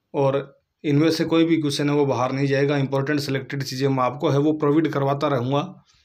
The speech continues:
चाहे आप कहीं भी राजस्थान state के अंदर कहीं भी किसी जगह से भी है, वो पढ़ रहे हों। Students, यदि आपको videos पसंद आ रहे हैं और जो questions ऐसे लग रहे हैं कि भाई, वास्तव में है, जो बंदा selected चीज़ें बता रहा है, तो videos को share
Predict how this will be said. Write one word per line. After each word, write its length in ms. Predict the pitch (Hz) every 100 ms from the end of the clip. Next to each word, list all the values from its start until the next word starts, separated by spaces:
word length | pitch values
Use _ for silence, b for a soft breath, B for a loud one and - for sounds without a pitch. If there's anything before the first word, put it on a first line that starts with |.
| b b _ _ _ _ _ _ -
चाहे 140 | 156
आप 180 | 143 143
कहीं 220 | 143 139
भी 100 | 156
राजस्थान 400 | 147 131 135 147
state 280 | 143 147 143
के 100 | 143
अंदर 200 | 139 139
कहीं 160 | 139 135
भी 120 | 143
किसी 260 | 139 139 151
जगह 240 | 143 139
से 160 | 139 147
भी 140 | 147
है, 100 | 135
वो 160 | 139 135
पढ़ 180 | 127
रहे 120 | 123 139
हों। 280 | 160 - b b b _ 135
Students, 420 | - 156 180 175
यदि 140 | 160
आपको 220 | 151 151
videos 440 | 147 131 147 160 156
पसंद 300 | 147 143 151
आ 100 | 131
रहे 140 | 143
हैं 120 | 147
और 180 | 160 156
जो 160 | 147 147
questions 380 | 135 - 156 139
ऐसे 180 | 139
लग 140 | 139 123
रहे 80 | 143
हैं 60 |
कि 100 | 147
भाई, 140 | 147 143
वास्तव 400 | 127 120 156 147
में 140 | 151
है, 100 | 139
जो 120 | 147
बंदा 260 | 135 135 147
selected 420 | 127 120 117 147
चीज़ें 280 | 143 139 131
बता 160 | 123
रहा 140 | 147 143
है, 180 | 143 B B B -
तो 80 | 139
videos 380 | 139 151 156
को 100 | 160
share 600 | 143 143 143 151 160 -